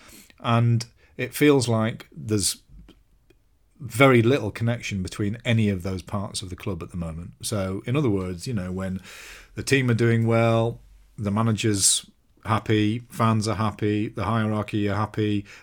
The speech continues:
everyone's working together. You know, this, you can make the same kind of points during those moments, whether it's transfer windows and all that kind of stuff. The things that we've sort of seen in the last couple of weeks is a schism.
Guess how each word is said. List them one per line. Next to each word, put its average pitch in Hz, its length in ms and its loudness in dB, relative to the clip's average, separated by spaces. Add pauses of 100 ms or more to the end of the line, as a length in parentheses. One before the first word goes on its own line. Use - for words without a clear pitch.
everyone's 113 400 0
working 110 320 0
together. 104 600 -4 (200)
You 117 100 -6
know, 98 100 -2
this, 95 180 -6
you 170 80 -10
can 104 120 -4
make 113 120 -2
the 110 60 -4
same 117 260 0
kind 107 160 -2
of - 60 -4
points 113 280 -4
during 110 200 -2
those 104 180 0
moments, 107 360 -2
whether 101 120 -6
it's 104 100 -10
transfer 110 380 -4
windows 104 560 0
and 92 140 -8
all 127 200 -2
that 110 120 -2
kind 98 160 -8
of - 80 -12
stuff. - 680 -16
The - 80 -4
things 156 280 2
that 123 80 -2
we've 101 200 -4
sort 104 220 -4
of 98 80 -6
seen 101 440 -2 (400)
in 107 120 -4
the 101 100 -2
last 101 240 -2
couple - 260 -6
of 101 60 0
weeks 113 340 0
is 104 240 -4
a 101 80 0
schism. 104 640 2